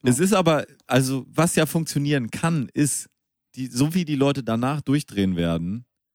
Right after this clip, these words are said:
Speaker 1: Mit
Speaker 2: kommt,
Speaker 1: Geld ausgeben.
Speaker 2: kommt natürlich richtig was reingespült in die ganzen Kassen, die jetzt leer sind, ne?
Speaker 1: Ja, hoffen wir mal, ne?
Speaker 2: Ja,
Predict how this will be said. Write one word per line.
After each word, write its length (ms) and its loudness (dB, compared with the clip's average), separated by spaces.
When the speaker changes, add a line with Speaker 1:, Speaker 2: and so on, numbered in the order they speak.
Speaker 1:
Mit 120 -2
Speaker 2:
kommt, 140 8
Speaker 1:
Geld 120 2
ausgeben. 400 -2
Speaker 2:
kommt 240 2
natürlich 560 2
richtig 400 -2
was 220 0
reingespült 480 -4
in 100 -10
die 80 -6
ganzen 260 -8
Kassen, 300 -8
die 80 -10
jetzt 220 -10
leer 180 -4
sind, 240 -12
ne? 200 -2
Speaker 1:
Ja, 180 -2
hoffen 220 -2
wir 100 0
mal, 180 0
ne? 140 0
Speaker 2:
Ja, 320 0